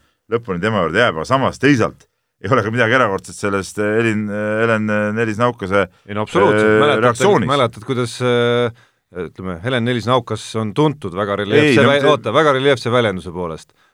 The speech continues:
Speaker 2: Mäletate kas või, äh, mismoodi Silver Karjus kunagi reageeris, kui Kaia Kanepi,
Speaker 1: Jah.
Speaker 2: noh, justkui hülgas ta?
Speaker 1: No kuigi, noh, ütleme, seal, ütleme, need ei ole üldse võrreldavad.
Speaker 2: Ja, no minu arust ka
Speaker 1: Nii
Speaker 2: mitte.
Speaker 1: lähedaselt
Speaker 2: Minu arust ka
Speaker 1: võrreldavad,
Speaker 2: mitte, et selles
Speaker 1: äh,
Speaker 2: mõttes ei
Speaker 1: asjad,
Speaker 2: ole see
Speaker 1: jah.
Speaker 2: üldse maailma esimene ja
Speaker 1: Et,
Speaker 2: üldse kõige
Speaker 1: äh,
Speaker 2: hullem reaktsioon.
Speaker 1: Ei,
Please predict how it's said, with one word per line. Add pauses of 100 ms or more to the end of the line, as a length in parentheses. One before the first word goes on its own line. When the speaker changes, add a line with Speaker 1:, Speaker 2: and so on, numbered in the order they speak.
(140)
Speaker 2:
Mäletate
kas
või, (220)
äh,
mismoodi
Silver
Karjus
kunagi
reageeris,
kui
Kaia
Kanepi,
Speaker 1:
Jah. (120)
Speaker 2:
noh,
justkui
hülgas
ta?
Speaker 1:
No
kuigi,
noh,
ütleme,
seal, (160)
ütleme,
need
ei
ole
üldse
võrreldavad.
Speaker 2:
Ja,
no
minu
arust
ka
Speaker 1:
Nii
Speaker 2:
mitte.
Speaker 1:
lähedaselt
Speaker 2:
Minu
arust
ka
Speaker 1:
võrreldavad,
Speaker 2:
mitte,
et
selles
Speaker 1:
äh,
Speaker 2:
mõttes
ei
Speaker 1:
asjad,
Speaker 2:
ole
see
Speaker 1:
jah.
Speaker 2:
üldse
maailma
esimene
ja
Speaker 1:
Et,
Speaker 2:
üldse
kõige
Speaker 1:
äh,
Speaker 2:
hullem
reaktsioon.
Speaker 1:
Ei,